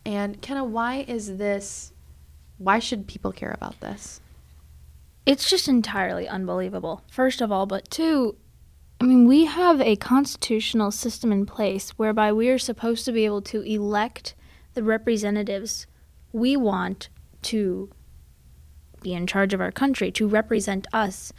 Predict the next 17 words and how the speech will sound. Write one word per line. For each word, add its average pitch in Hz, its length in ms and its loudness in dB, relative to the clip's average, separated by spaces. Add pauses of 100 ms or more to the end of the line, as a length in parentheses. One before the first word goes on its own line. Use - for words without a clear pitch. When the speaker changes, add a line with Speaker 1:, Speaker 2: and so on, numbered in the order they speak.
(360)
Speaker 2:
in 254 280 4
government, 196 680 -2
to - 180 -2
make 208 400 2
our 196 160 0
rules 214 420 6
and 196 120 -2
our 185 100 0
laws. 185 540 0 (720)
And 220 540 4 (960)
they 233 240 4
are 254 140 4
beholden 202 580 -2 (340)
to 220 160 -2
the 226 120 0
Constitution. 220 840 -2 (1200)
And 254 540 4